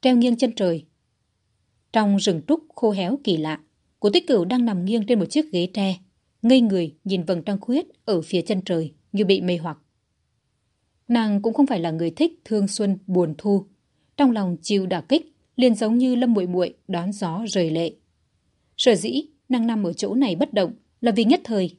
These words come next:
nàng không thể cử động. Cơ thể như bị đóng băng, ngoại trừ đôi mắt, tất cả các nơi khác đều khó có thể cử động dù chỉ một tấc. Uyển Uyển quận chúa đâm vào sườn trái của nàng một nhát. Thực ra vết thương cũng không sâu,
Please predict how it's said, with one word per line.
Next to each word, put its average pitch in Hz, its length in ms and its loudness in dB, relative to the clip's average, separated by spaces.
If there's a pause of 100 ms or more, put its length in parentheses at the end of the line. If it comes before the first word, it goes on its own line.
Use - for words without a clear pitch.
nàng 180 140 -4
không 214 180 -4
thể 175 300 -2
cử 165 140 -2
động. 160 180 -6 (1300)
Cơ 190 200 4
thể 185 240 -2 (120)
như 196 120 2
bị 190 80 2
đóng 180 240 -4
băng, 202 200 -2 (540)
ngoại 233 180 0
trừ 208 240 2
đôi 208 160 2
mắt, 269 180 2 (420)
tất 339 160 -4
cả 220 160 0
các 269 120 -4
nơi 202 100 2
khác 240 300 -4 (100)
đều 220 220 2
khó 196 160 -2
có 359 120 -4
thể 226 300 2
cử 170 120 -2
động 160 200 -6 (220)
dù 180 260 0
chỉ 180 100 -4
một 156 180 -6
tấc. 285 160 0 (960)
Uyển 202 200 2
Uyển 185 160 0
quận 190 260 -4
chúa 196 300 -6
đâm 208 160 -4
vào 175 120 -6
sườn 165 220 -4
trái 185 320 -4
của 190 80 0
nàng 160 240 -4
một 156 140 -6
nhát. 233 200 0 (640)
Thực 202 160 -2
ra 185 300 -2
vết 269 180 2
thương 202 200 -2
cũng 185 180 -4
không 190 180 -4
sâu, 185 340 -4